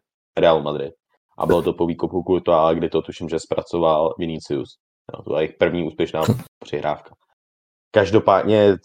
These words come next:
kdo jsem já, abych tady teda, eh, hodnotil Karla Ancelottiho, frajera, který má nejvíc zápasů v Champions League, myslím, že pět medailí, a, nebo šest dokonce,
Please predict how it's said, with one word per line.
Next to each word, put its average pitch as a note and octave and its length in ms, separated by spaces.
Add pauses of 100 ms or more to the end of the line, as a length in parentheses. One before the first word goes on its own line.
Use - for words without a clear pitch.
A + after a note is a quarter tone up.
(640)
kdo G2 140
jsem A2+ 220
já, G2 140
abych F#2+ 280
tady F#2+ 180
teda, F2 320 (280)
eh, D#2 500 (460)
hodnotil G#2 500
Karla G2 340
Ancelottiho, F#2 800 (320)
frajera, E2 300
který E2+ 240
má E2 200
nejvíc E2 240
zápasů D#2+ 380
v - 80
Champions D#2+ 480
League, E2+ 300 (680)
myslím, - 200
že D#2 100
pět D#2+ 300
medailí, F#2+ 640 (480)
a, E2+ 880
nebo D#2 160
šest E2 260
dokonce, F2 640